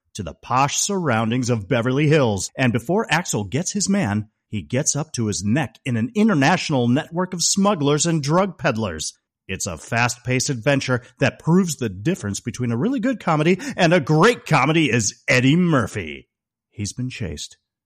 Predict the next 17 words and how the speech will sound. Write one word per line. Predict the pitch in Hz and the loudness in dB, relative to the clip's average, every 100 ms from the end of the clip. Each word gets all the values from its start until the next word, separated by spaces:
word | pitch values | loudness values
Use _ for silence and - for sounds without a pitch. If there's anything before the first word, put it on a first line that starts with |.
| _ _ | _ _
thrown | 92 92 101 | -8 -6 -6
through | 131 135 | -6 -8
a | 139 | -4
window, | 117 90 90 87 _ - | -4 -4 -4 -6 _ -4
and | 104 113 | 0 2
arrested. | 131 127 101 - 101 82 - - | 4 4 2 0 -4 -6 -12 0
Eddie | 156 160 | 4 4
Murphy | 175 156 143 127 | 6 4 4 2
is | 127 | 2
a | 127 | 0
Detroit | 123 107 - 151 165 | -2 -4 -2 -2 -2
cop | - 160 139 139 | 0 2 2 2
on | 135 | 2
vacation | 135 139 - 139 139 - 101 | 2 0 2 0 0 -2 -2
in | 101 101 | -2 -2
Beverly | 98 123 113 110 131 | 0 0 2 0 2
Hills. | 123 82 71 67 - | 0 -2 -6 -10 -10